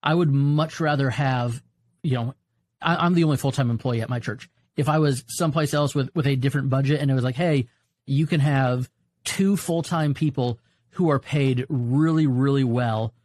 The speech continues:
so I know I can go out and get the two best people," or you can have three full-time people that are gonna be what you pay what you get for. Give me those two people that I can work really hard and compensate really well,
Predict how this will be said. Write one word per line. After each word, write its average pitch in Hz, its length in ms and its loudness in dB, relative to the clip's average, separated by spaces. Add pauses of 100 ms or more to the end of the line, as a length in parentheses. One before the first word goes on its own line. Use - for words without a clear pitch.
(140)
so - 160 -4
I 156 180 2
know 156 200 4
I 147 100 4
can 139 140 0
go 131 160 2
out 135 100 0
and 143 80 -2
get 131 120 -2
the 135 60 -2
two 143 240 -2
best 123 320 -2
people," 165 400 -2
or 160 420 2 (200)
you 147 160 0
can 143 140 2
have 120 220 2
three 135 280 0
full-time 151 440 -2
people 170 400 -4 (340)
that 139 340 -2 (220)
are 143 140 2
gonna 127 180 0
be 127 120 2
what 127 240 0
you 143 120 2
pay 131 160 0
what 123 140 -2
you 139 60 -2
get 139 180 -4
for. 175 260 -4 (580)
Give 165 260 2
me 175 140 4
those 139 320 0
two 175 220 -2
people 147 260 -2
that 127 120 0
I 131 100 0
can 123 240 -2
work 135 240 -2
really 131 260 -2
hard 131 460 -2
and 123 180 -4
compensate 127 760 -4
really 127 400 -2
well, 120 420 -4